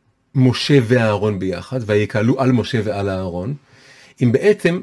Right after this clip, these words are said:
לא, אין להם בעיה עם משה? גם כתוב את זה במפרשים.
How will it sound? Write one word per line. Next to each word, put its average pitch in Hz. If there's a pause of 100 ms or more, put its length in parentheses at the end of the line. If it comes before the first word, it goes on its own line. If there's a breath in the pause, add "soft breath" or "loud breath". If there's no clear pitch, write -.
(100)
לא, 170
אין 220
להם 262
בעיה 196
עם 196
משה? 156 (360)
גם 139
כתוב 151
את 233
זה 202
במפרשים. 160